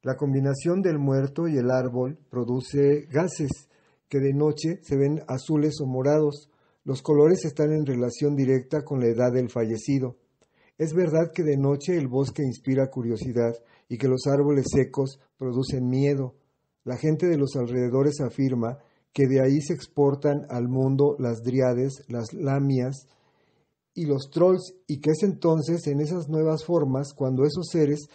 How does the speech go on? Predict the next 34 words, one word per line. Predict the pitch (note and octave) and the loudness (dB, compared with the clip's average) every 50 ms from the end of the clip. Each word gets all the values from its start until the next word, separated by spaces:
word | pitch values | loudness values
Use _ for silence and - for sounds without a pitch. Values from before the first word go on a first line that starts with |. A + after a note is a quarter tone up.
| _ _ _ | _ _ _
se | - - C3+ | -4 -4 -4
permiten | C#3+ - C3 B2+ B2+ C3+ C#3 C#3 E3 D#3+ D#3 C#3 | -2 -2 -2 0 0 0 0 0 0 -2 0 0
visitar | B2+ A#2 - B2 A2 - C3 B2 A#2 | -2 -4 -4 -6 -2 0 -2 0 0
las | B2 B2+ A#2 | -2 -4 -4
ciudades. | - - A#2+ A2 A2+ A2 G#2+ G#2+ G#2 G#2 - - _ _ _ _ _ _ _ _ _ _ _ _ _ _ _ - | -4 -6 -2 0 0 2 0 0 -4 -6 -14 -20 _ _ _ _ _ _ _ _ _ _ _ _ _ _ _ -8
La | C#3 C3+ | -6 -4
persona | C3+ D#3 D3 - G3 G3+ G#3+ | -2 -2 -2 2 4 2 4
que | G#3+ G#3+ G3 | 4 2 2
me | E3 C#3+ | 0 2
contó | - C3+ C3+ C3 - D#3+ D#3+ | 0 0 -2 0 2 2 2
el | E3 D#3+ D#3+ | 2 2 2
cuerpo | - D#3 D#3 D3+ D#3 - E3 D3+ | 4 4 4 4 4 0 0 0
de | C3+ B2+ | 2 0
la | B2 A#2+ | 0 -2
información | A#2 A2 - A2+ A2 A#2 A#2 A2+ - C#3 C#3 C#3 | -4 -4 -4 -4 -2 -2 -4 -4 -2 -2 -2 -2
principal | C3+ D3 C#3 B2 - B2 A2 - - B2+ B2+ C3 C3 C3 - _ _ _ _ | -2 -4 -4 -4 -4 -6 -8 0 2 2 2 2 -2 -8 -16 _ _ _ _
que | - C3 B2 | -8 -4 -4
describe | B2+ A#2 - - - C3+ C#3 C3+ C3+ C#3 B2+ | -4 -4 -6 -4 0 0 2 4 4 4 2
a | A#2+ | 2
los | A#2 A2 - A#2 | 0 -2 -4 -4
habitantes | A2 A2+ A2 - B2 A#2+ B2 A#2+ C3+ A#2+ A2+ | -4 -4 -2 -2 0 0 0 -2 -4 -4 -2
de | A#2+ B2 | -2 -2
Wark | A#2+ A#2+ B2 B2 B2+ B2 - - - _ _ _ _ _ _ | 0 2 2 2 2 0 -6 -14 -20 _ _ _ _ _ _
juró | _ - C3 C3+ C3 C3+ C3+ C3+ C#3 C#3 - _ _ _ _ _ | _ -2 2 4 4 6 4 2 0 -4 -14 _ _ _ _ _
que | - C3+ A2 | -10 -8 -4
cuanto | - C3+ C3 B2+ B2 A#2+ G#2+ - - C3+ B2+ A#2+ B2 B2+ | 0 0 0 2 0 -2 -2 0 2 4 4 4 2 2
dijo | - C#3+ D#3 C#3 C#3 - D3+ E3 D#3+ - - | 0 0 -2 -2 -2 -4 -4 -4 -4 -6 -4
ha | D3 C#3 | -4 -4
sido | C#3+ E3+ D#3+ C#3+ E3 D#3+ | -4 -4 -4 -2 -2 -4
corroborado | D#3+ E3 D3 C3+ C3 B2+ B2+ B2 C3 C3 C3+ C3+ C#3 D3 - - | -2 -4 -4 -2 -2 0 0 2 2 2 2 2 2 0 0 0
en | C3+ B2+ B2+ | -2 0 0
dos | C3+ C#3 C#3 | 0 0 0
laboratorios | D#3+ D#3+ C#3 B2+ A#2+ A#2 A#2 A2 - C#3 C3 C3 C3 B2 - C#3 | 2 2 2 2 2 0 0 0 2 2 2 2 2 -2 -4 -6
universitarios, | C3 B2 A#2+ A2 A#2 A2+ A2+ - B2 - - D3+ D#3 D3+ D3+ C#3+ C#3 C#3 - | -4 -2 -2 0 -2 -2 -2 -6 -8 -2 2 2 2 2 0 -2 -4 -6 -14